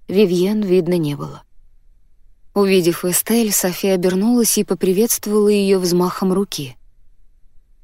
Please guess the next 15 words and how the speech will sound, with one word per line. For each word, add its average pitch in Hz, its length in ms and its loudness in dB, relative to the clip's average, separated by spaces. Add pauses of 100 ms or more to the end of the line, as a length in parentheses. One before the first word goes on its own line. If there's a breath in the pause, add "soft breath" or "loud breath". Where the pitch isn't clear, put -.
(140)
"Добрый 254 360 6
день", 226 280 0 (420)
непринужденно 185 720 0
прощебетала 170 640 -4
она. 151 260 -6 (640)
"И 320 120 4
вам 208 260 4
того 214 320 0
же, 233 160 -2 (260 soft breath)
мадемуазель 226 640 2
Варен", 220 360 0 (480)
обратилась 185 560 -2
она 175 200 -2
к - 100 -8
Авиве. 151 400 -6